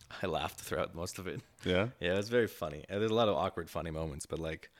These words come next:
Speaker 1: I felt like it was just, like, talking about the mental health that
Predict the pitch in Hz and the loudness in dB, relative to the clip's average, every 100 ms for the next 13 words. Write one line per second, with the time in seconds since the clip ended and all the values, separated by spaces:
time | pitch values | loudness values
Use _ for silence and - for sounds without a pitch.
0 | - - - - _ _ _ - - 117 | -20 -20 -20 -20 _ _ _ -10 2 4
1 | 110 101 90 92 - 92 87 - - - | 6 2 0 -2 -4 -6 -6 -8 -14 -20
2 | - _ _ _ _ _ _ - 110 110 | -20 _ _ _ _ _ _ 0 2 4
3 | 113 95 98 98 92 98 92 80 | 4 4 4 2 2 0 0 -4